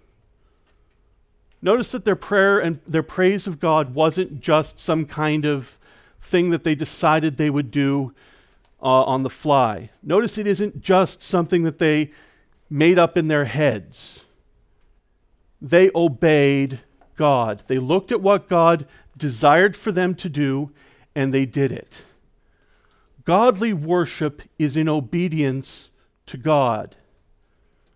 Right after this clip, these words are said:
I, I, I have to say this because sometimes people will try, uh, we believe that since God loves us, we can make up our own ideas about how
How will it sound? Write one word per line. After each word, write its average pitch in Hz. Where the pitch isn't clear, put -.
I, 147
I, 156
I 151
have 180
to -
say 156
this 120
because 131
sometimes 147
people 143
will 123
try, 147
uh, 147
we 139
believe 135
that 131
since 123
God 123
loves 123
us, 151
we 127
can 131
make 131
up 135
our 120
own 127
ideas 127
about 127
how 127